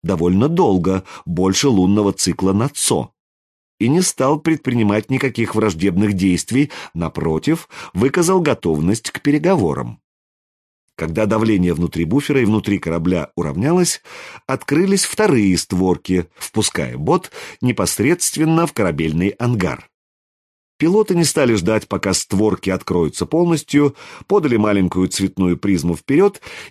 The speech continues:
и скользнули в щель, как только ее размеры стали достаточными для безопасного прохода. Штурмовики, согласно кодексу высших рас, остались в буфере шлюза. Они продолжали освещать бот бортовыми излучателями.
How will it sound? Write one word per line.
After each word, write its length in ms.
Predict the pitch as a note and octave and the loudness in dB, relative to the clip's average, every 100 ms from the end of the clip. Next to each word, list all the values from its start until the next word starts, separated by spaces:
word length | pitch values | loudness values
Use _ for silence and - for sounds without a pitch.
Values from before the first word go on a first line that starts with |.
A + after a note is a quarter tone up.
| - | -4
и 100 | G#3 | 0
скользнули 640 | G#3 - A2 F2 B2 D#3+ E3+ | 0 0 0 2 2 2 0
в 80 | |
щель, 540 | - - A2 F#2+ E2+ C#2+ | 0 -2 0 2 2 -2
как 200 | F#2+ - | -6 -2
только 300 | G#2+ F#2 F2 | -2 0 0
ее 160 | D#2+ | 0
размеры 440 | E2+ G2 E3 G3 F3 | 0 0 0 2 0
стали 320 | - C#3 G#2 | 0 0 0
достаточными 960 | F2+ E2+ - B2 D3 F3 - E3+ E3+ E3+ | 0 -4 -2 -2 0 -2 -2 0 2 2
для 260 | B2 B2 | 2 2
безопасного 680 | D3 A#2 F#2 D#2+ - G2 A2 | 2 0 0 -4 -4 -2 -2
прохода. 540 | C3 A#2+ C#2 A#1 A1+ _ _ _ _ _ _ - | -2 -6 -6 -10 -12 _ _ _ _ _ _ -10
Штурмовики, 880 | - G#2+ F#2 F#2+ G2+ G2+ A#2 C#3+ - - | -2 0 2 2 0 0 0 0 -6 -8
согласно 600 | - F2 G2 G2+ - G#2 | -4 0 0 0 -2 -2
кодексу 480 | B2 G2 E2+ - F#2 | 0 0 0 -2 0
высших 480 | F#2+ - C#2 C2 | 0 -2 -6 -8
рас, 400 | - C3 F3 - - - - - | -4 -2 -2 -6 -12 -20 -12 -4
остались 520 | A#2 - D3 F#3 C3 | -4 0 0 2 0
в 100 | D#2+ | 0
буфере 340 | F2 G2+ G2 | -2 -2 -4
шлюза. 480 | - D2+ C2 A#1 G#1 _ _ _ _ _ - | -4 -4 -6 -8 -16 _ _ _ _ _ -6
Они 300 | F#2+ G2 A#2+ | 0 2 2
продолжали 480 | A2 G2 F#2 E2+ G2+ | 0 0 0 2 0
освещать 640 | F2 - F2 - G2 F2 D2+ | 0 -2 -4 -2 -2 -2 -2
бот 340 | D2+ G#2 F2+ | -2 -2 -2
бортовыми 600 | D2+ D2 E2+ F2+ F2+ G2 | -8 -6 -2 0 2 0
излучателями. 840 | F2+ B2 - D#2 - B1 A1+ A2+ | 0 -2 -2 -4 -6 -14 -14 -18